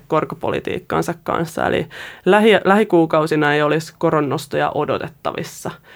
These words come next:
Eli aikamoinen ä-, äkkikäännös verrattuna viime vuoteen, jolloin nähtiin neljä koronnostoa. Ja selkeästi tää talou-, talouden, ö, syklin vaihe mietityttää siellä Fedissäkin, eli siellä nyt halutaan katsoa muutaman kuukausi näitä talouslukuja, että mitä sieltä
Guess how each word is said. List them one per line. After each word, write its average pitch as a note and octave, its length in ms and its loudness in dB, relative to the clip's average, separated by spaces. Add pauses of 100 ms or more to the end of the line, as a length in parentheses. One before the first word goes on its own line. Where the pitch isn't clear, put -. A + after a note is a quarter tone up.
(200)
Eli D#3 200 0
aikamoinen F3+ 580 4
ä-, E3+ 120 2 (200)
äkkikäännös E3 560 -2
verrattuna D#3 460 -2
viime D3+ 300 -2
vuoteen, D3 340 -2
jolloin D3 240 -2
nähtiin D3 380 0
neljä D3 320 2
koronnostoa. - 840 -2 (1300)
Ja D#3+ 420 6 (420)
selkeästi G3+ 920 4
tää F3+ 200 4 (140)
talou-, F#3 540 4 (120)
talouden, F3 720 4 (400)
ö, D#3 460 2
syklin E3+ 440 0
vaihe F3 480 2
mietityttää D#3 680 0
siellä D#3 280 -4
Fedissäkin, D#3+ 880 0
eli D3+ 440 -2
siellä E3 340 2
nyt G3 160 0
halutaan F#3 440 2
katsoa E3 540 0
muutaman D3+ 460 0
kuukausi C#3 500 -2
näitä D3 200 -4
talouslukuja, D3+ 720 0
että C#3+ 120 -8
mitä E3 180 0
sieltä D#3 240 -4